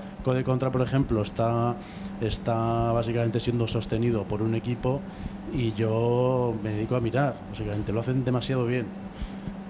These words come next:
Me hacen sentir un poco ajeno, ¿no? Entonces realmente esa es la, la gran diferencia. Delegar es lo mejor, delegar porque aprendes muchísimo de ellos también.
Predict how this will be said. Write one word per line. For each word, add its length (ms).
Me 80
hacen 200
sentir 380
un 80
poco 1200
ajeno, 440
¿no? 120
Entonces 340
realmente 440
esa 160
es 100
la, 300
la 140
gran 260
diferencia. 680
Delegar 840
es 80
lo 60
mejor, 220
delegar 300
porque 260
aprendes 400
muchísimo 480
de 140
ellos 180
también. 260